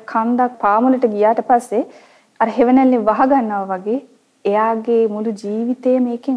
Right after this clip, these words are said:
වහිලා යනවා. එයාට ඒ අත්-, ඒ සිතුවිල්ලෙන් තමන් කරපු දේ,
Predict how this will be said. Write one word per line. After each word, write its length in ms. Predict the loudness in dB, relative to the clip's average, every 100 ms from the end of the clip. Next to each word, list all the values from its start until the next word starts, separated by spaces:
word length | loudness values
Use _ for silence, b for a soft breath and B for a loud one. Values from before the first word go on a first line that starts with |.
| -4
වහිලා 440 | -8 -8 -8 -10
යනවා. 160 | -16 -20 _ b b b _
එයාට 200 | 0 2
ඒ 240 | 4 4 4
අත්-, 240 | 2 -4 -4
ඒ 160 | -2
සිතුවිල්ලෙන් 480 | -2 -4 -2 -2 -2
තමන් 340 | -6 -10 -10
කරපු 360 | -8 -8 -8 -10 -4
දේ, 160 | -4